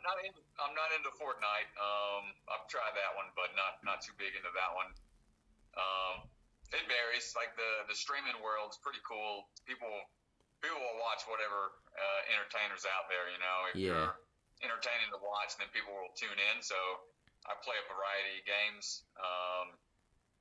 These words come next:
Speaker 1: whatever I'm in the mood for. It can vary a lot. I like role-playing games. I like shoot 'em ups,
Speaker 2: Mm.
Speaker 1: uh,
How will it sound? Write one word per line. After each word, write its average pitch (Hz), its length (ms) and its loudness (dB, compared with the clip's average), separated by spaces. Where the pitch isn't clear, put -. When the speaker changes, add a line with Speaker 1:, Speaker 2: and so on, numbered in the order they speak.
Speaker 1:
whatever 95 320 2
I'm 95 80 2
in 92 80 4
the 95 160 -2
mood 90 160 -6
for. 95 240 -2
It 101 80 0
can 98 160 -8
vary 90 320 2
a 85 80 -4
lot. 90 320 0
I 92 80 0
like 92 160 0
role-playing 95 480 2
games. 92 400 2
I 90 80 0
like 90 320 0
shoot 98 160 -2
'em 95 160 -2
ups, - 400 -2
Speaker 2:
Mm. 87 400 -2
Speaker 1:
uh, 87 240 4